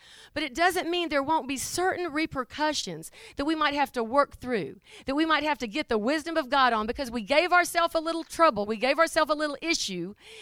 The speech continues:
that we really weren't gonna need, God didn't want in our path, but we got it there,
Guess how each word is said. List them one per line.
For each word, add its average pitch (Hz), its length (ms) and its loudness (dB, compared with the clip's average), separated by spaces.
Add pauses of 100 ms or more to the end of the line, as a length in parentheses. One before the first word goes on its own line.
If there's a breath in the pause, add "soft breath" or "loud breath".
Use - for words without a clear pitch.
that 262 100 0
we 262 120 -4
really 330 320 -2
weren't 302 300 2
gonna 359 140 0
need, 247 280 -2
God 226 220 4
didn't 320 260 -4
want 349 240 2
in 339 80 -2
our 349 140 4
path, 226 340 2 (240 loud breath)
but 220 120 -2
we 294 240 2
got 370 260 8
it 262 120 0
there, 220 220 2